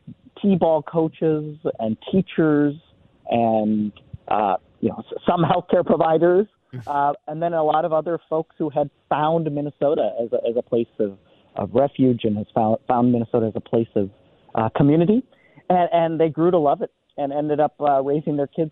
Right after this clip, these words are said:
Speaker 1: here. And, uh, so, yeah, I, I, I went through public schools, uh, in, in Minnesota, and then, uh, was lucky enough to, to get to go, go to college and, and go train in medicine and do all those things.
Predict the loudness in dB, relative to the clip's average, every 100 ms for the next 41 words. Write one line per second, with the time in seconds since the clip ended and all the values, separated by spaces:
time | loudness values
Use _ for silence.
0 | _ 0 2 0 -4 -10 -4 0 2 2
1 | 2 2 2 2 2 2 0 -4 -10 -10
2 | -6 -6 -6 -8 -6 -8 -8 _ -8 -4
3 | -4 -6 -8 -2 2 2 0 0 0 0
4 | 2 2 2 2 0 0 -2 _ -20 -20
5 | -20 -2 2 4 4 2 0 2 2 2
6 | 0 0 -2 -2 -2 -4 _ -2 -2 -2
7 | -6 _ -4 -2 0 -2 0 0 2 2
8 | 0 -4 _ _ -20 -2 -2 -2 -2 -2
9 | -4 -8 -10 -12 -14 -12 -4 -4 -2 0
10 | 2 2 4 2 2 0 2 2 2 2
11 | 2 -2 -4